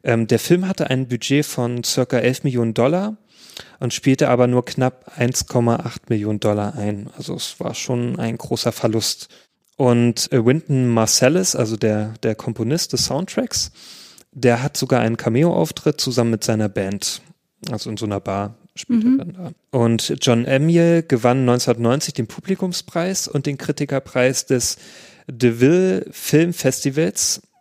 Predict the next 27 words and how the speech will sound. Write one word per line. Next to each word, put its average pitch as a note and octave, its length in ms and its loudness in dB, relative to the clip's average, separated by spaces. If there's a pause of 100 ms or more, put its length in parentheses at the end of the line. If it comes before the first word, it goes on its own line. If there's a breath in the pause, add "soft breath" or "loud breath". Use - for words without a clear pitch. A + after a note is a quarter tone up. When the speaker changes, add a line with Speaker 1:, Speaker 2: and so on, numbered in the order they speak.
(160)
Speaker 1:
Und B2+ 420 -4
bei A#2+ 100 4
diesem B2 200 -2
DeVille C#3+ 600 4
Film D#3 220 -2
Festival, D3 360 0
ich - 180 -8
glaub, C#3 180 2
das - 220 -4
hatten D#3+ 180 -2
wir B2+ 140 2
auch B2+ 60 -10
so, C3 280 -8
sogar B2+ 300 0
mal C3+ 140 -2
bei B2 100 0
einer B2 120 -2
Filmbesprechung C3+ 640 -6
hier C#3 140 -2
bei B2+ 300 -2 (280 loud breath)
Keanu C3 320 2
Reloaded. C#3 600 4 (480 loud breath)
Das A2 140 -2
ist - 240 -4
ein A#2+ 300 0
französisches D#3+ 800 -2
Filmfestival, F#3+ 840 -2